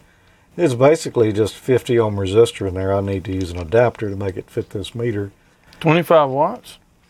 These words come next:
Speaker 1: Twenty-five watts. Looks kinda small for twenty-five watts, doesn't it?
Speaker 2: It does.
Speaker 1: Yeah. Um,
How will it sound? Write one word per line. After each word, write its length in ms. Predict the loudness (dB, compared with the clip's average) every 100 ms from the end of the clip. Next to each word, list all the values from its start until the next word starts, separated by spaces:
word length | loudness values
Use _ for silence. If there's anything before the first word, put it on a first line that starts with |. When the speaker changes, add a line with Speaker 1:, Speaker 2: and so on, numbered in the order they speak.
| _
Speaker 1:
Twenty-five 560 | -8 -4 -4 -2 -2 -2
watts. 420 | -4 -6 -8 -6
Looks 240 | -2 -2 -2
kinda 240 | -2 -2
small 380 | -4 0 2 2
for 120 | 0
twenty-five 500 | -8 -10 -8 -8 -6
watts, 280 | -8 -10 -10
doesn't 220 | -10 -2
it? 240 | 0 2 0
Speaker 2:
It 60 |
does. 480 | 0 0 -2 -10 _ -14
Speaker 1:
Yeah. 200 | -12 -12 -16 _ _ _ _ _ _ _ -2
Um, 380 | 4 4 4